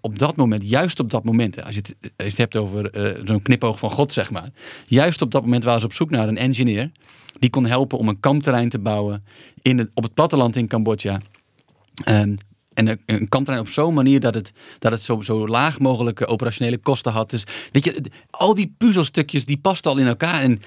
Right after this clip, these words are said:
en wij zaten rond die tafel en ik weet nog dat Craig, waar we toen mee in gesprek waren, die zei, "Eh,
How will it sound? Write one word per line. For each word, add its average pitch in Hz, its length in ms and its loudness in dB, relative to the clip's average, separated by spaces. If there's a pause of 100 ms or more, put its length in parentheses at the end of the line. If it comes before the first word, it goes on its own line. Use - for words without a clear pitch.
(140)
en 113 120 2
wij 101 180 0 (220)
zaten 95 300 -2
rond 101 120 -4
die 98 80 -10
tafel 131 420 -4
en 98 180 -4
ik 98 220 -10
weet 104 100 2
nog 101 80 -2
dat 98 140 -4
Craig, 120 340 0
waar 98 120 -4
we 101 60 -8
toen 107 160 -4
mee 98 120 -4
in 98 60 -6
gesprek 120 340 -2
waren, 95 180 -2
die 98 100 -8
zei, 95 260 -4 (260)
"Eh, 90 220 0